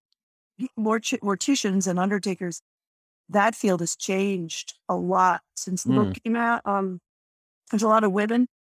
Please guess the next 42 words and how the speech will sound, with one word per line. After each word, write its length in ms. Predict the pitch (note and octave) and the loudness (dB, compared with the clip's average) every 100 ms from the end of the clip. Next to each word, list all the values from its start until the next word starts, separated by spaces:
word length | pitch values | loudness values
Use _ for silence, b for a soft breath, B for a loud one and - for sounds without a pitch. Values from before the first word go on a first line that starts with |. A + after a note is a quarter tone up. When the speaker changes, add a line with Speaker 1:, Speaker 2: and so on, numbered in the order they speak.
| - | -2
Speaker 1:
going 220 | A3+ A3 | 2 4
into 200 | A3 A#3 | 4 2
the 100 | G#3 | -2
field 460 | - G#3 G3 F#3+ F3+ | -2 0 2 2 0
and 140 | G3+ F#3 | -2 0
a 40 | |
lot 220 | F#3 G3 | 0 0
of 120 | G3 | 0
people 400 | - F#3+ F#3 F3+ _ F3+ - _ - | -4 -6 -6 -6 _ -14 -14 _ -10
sort 220 | - G3 | -2 0
of 80 | F3 | 2
involved 480 | F3+ E3+ F3+ F#3 F#3 | 0 4 4 4 2
in 140 | F3+ | 0
the 80 | F3+ | 0
grief 440 | E3 F#3+ A#3 - - | -2 -2 -2 -4 0
aspect 540 | A#3 A#3 - B3 - | 0 0 -4 -6 -4
and 120 | F#3+ | -4
how 180 | F#3 F#3+ | 0 0
to 100 | F#3 | 0
create 320 | F3+ G3 G3 F#3 | -4 -2 0 0
a 40 | |
meaningful 480 | F3+ G3 F#3+ - F3 | 0 -2 -2 -6 -8
ceremony. 800 | - F#3+ F#3+ F#3+ G3+ G#3 G#3+ G3+ _ _ | -4 0 2 2 0 0 -4 -6 _ _
So 160 | - A#3+ | -2 2
they're 120 | C#4 | 6
not 200 | D4 D#4 | 6 4
so 140 | - A#3 | 2 2
much 220 | A3+ - | 0 2
into 320 | G#3+ G#3 F3 _ - | 0 0 -4 _ -10
the 140 | F3+ _ - | -10 _ 2
body 280 | G3 A3+ | 4 4
work 300 | A#3 A3+ A3+ | 0 0 0
as 180 | G#3 F#3 | -2 -2
the 240 | F#3+ F3+ D#3 _ _ _ _ _ _ _ _ _ _ _ _ _ _ - | -4 -6 -8 _ _ _ _ _ _ _ _ _ _ _ _ _ _ -6
um, 360 | A3 G#3 F#3 F#3 G#3+ | -2 0 -2 -6 -4
being 280 | A#3+ A#3 G#3 | 0 4 4
there 160 | G3+ | 2
for 120 | G3+ | 0
the 100 | F#3 | -6
family. 600 | F3 - G3 F#3+ F3+ - - _ _ - - C3 | -4 -2 0 -2 -6 -12 -16 _ _ -14 -6 2
Speaker 2:
Mm. 140 | C#3 | 4
Speaker 1:
So 400 | G#3+ G#3 G#2 | 6 4 2